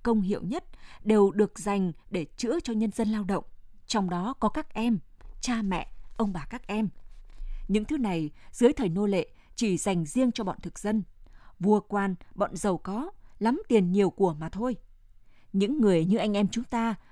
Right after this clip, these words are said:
đừng có hòng mà giờ đến." "Em còn muốn hỏi gì thêm nữa không?" "Dạ thôi ạ." Mừng vui sướng đáp to. Cặp mắt em ngời lên, long lanh dưới bóng sẫm vành mũ cứng,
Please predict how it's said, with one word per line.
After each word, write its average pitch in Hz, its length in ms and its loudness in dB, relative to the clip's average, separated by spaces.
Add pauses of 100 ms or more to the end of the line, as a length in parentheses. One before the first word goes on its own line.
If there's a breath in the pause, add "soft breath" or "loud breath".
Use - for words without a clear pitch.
đừng 214 200 6
có 320 160 0
hòng 208 240 2
mà 196 100 2
giờ 185 180 0
đến." 214 180 0 (1160)
"Em 220 120 2
còn 175 200 -2
muốn 190 280 0
hỏi 196 200 0
gì 170 160 -2
thêm 220 200 -2
nữa 247 100 0
không?" 254 220 -4 (2250 soft breath)
"Dạ 196 320 0
thôi 262 200 0
ạ." 208 160 0 (640)
Mừng 180 220 2
vui 220 200 4
sướng 202 220 0
đáp 277 220 -6
to. 190 220 -4 (720 soft breath)
Cặp 214 160 0
mắt 247 200 0
em 247 260 4
ngời 175 200 4
lên, 240 300 2 (300 soft breath)
long 294 260 4
lanh 285 200 2
dưới 240 200 0
bóng 247 200 0
sẫm 269 200 -2 (100)
vành 175 200 0
mũ 170 200 -2
cứng, 233 340 0